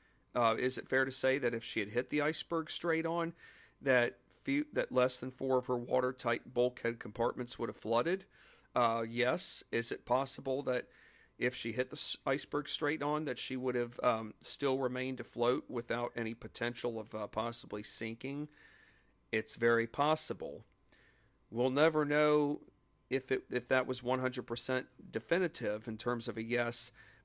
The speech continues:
but it's a very good l-, there's a very good modified likely chance that Titanic might have been, uh, spared if she had just hit the iceberg straight on. So, uh, yes, Jack Phillips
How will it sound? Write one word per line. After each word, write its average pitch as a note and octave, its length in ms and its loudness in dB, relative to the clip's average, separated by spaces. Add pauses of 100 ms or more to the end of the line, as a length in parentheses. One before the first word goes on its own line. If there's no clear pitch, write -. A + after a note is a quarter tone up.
but C3+ 140 4
it's B2 240 0
a B2+ 80 4
very C3+ 520 2 (200)
good C3 420 2
l-, B2+ 160 -6 (460)
there's B2+ 260 4
a B2+ 60 4
very C#3 240 2
good B2+ 280 0
modified B2 720 0
likely A#2 460 -4
chance D3+ 560 -2
that - 200 -4
Titanic A#2 680 -4
might A#2+ 300 -2
have A#2 280 -6
been, A#2+ 400 -2
uh, A2+ 180 -2
spared G#2+ 680 -6 (1000)
if B2 160 -4
she C3+ 160 -2
had A#2 100 -2
just B2 220 -4
hit A#2+ 160 -4
the A2+ 120 -4
iceberg A2+ 500 -4
straight A2 380 -4
on. G2 360 -8 (1500)
So, D#3+ 320 8
uh, D3 280 4 (360)
yes, D#3+ 320 6
Jack D3+ 320 0
Phillips D#3+ 500 2